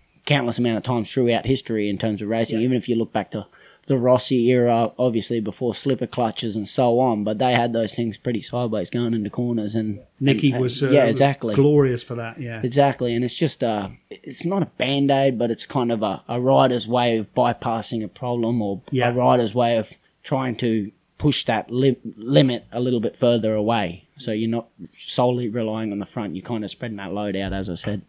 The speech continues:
Speaker 2: Right, last question. Uh, when this project, this K T M project was, uh, launched, uh, Stefan Pierer said, you know, "When K T M go racing, they go racing to win."
Speaker 1: Mm-hmm.
Speaker 2: Um, this feels like the first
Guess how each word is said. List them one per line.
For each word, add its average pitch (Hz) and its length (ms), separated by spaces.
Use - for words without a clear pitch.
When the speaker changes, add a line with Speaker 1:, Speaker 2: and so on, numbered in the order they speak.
Speaker 2:
Right, 135 160
last 185 260
question. 165 580
Uh, 143 420
when 160 420
this 175 160
project, 156 560
this 147 100
K 151 200
T - 140
M 147 100
project 127 380
was, - 500
uh, 120 340
launched, 120 520
uh, 117 440
Stefan 131 400
Pierer 131 600
said, 123 720
you 131 140
know, 120 180
"When 127 160
K 135 180
T 131 120
M 135 80
go 131 120
racing, 127 640
they 113 120
go 113 100
racing 120 380
to 131 100
win." 117 340
Speaker 1:
Mm-hmm. 120 220
Speaker 2:
Um, 113 520
this 143 180
feels 151 240
like 143 140
the 131 80
first - 600